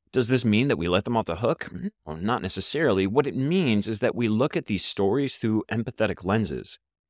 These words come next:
understanding that we are all capable of sin and we all are capable of mistakes. However, the stakes for a president are much higher. That can't be taken away.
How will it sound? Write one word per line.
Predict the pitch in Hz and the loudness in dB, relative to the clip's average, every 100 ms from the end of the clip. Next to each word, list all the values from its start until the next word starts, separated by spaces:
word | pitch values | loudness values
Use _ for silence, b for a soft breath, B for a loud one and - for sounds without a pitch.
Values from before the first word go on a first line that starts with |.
| - | 4
understanding | 165 175 - 151 165 170 131 | 6 6 2 -2 0 0 0
that | 117 - | 0 0
we | 131 143 | 4 6
are | 123 | 6
all | 135 | 4
capable | 139 131 123 135 143 | 0 -4 -4 -2 0
of | 107 | 0
sin | - 101 98 101 | 0 0 2 2
and | 95 | 2
we | 95 | 2
all | 95 110 120 | 2 2 2
are | 113 | 0
capable | - 87 101 101 | -2 -6 -4 -4
of | 92 85 | -4 -4
mistakes. | 80 - 78 - - - _ _ _ _ _ | -6 -4 -6 -6 -12 -12 _ _ _ _ _
However, | - 131 147 131 | -2 2 4 4
the | 104 | 4
stakes | 117 - 170 180 - | 0 -2 0 0 0
for | - 113 | -2 0
a | 98 | -2
president | - 135 151 117 92 73 - | 0 0 0 -2 -4 -6 -8
are | 117 | -6
much | 127 127 139 165 | -2 2 2 2
higher. | - - 143 117 - - _ _ | -4 -2 -2 -2 -6 -18 _ _
That | 143 - | -2 -2
can't | - 165 | -6 -4
be | 147 | -4
taken | 120 131 123 104 | -4 -4 -2 0
away. | 92 101 76 | 0 0 -4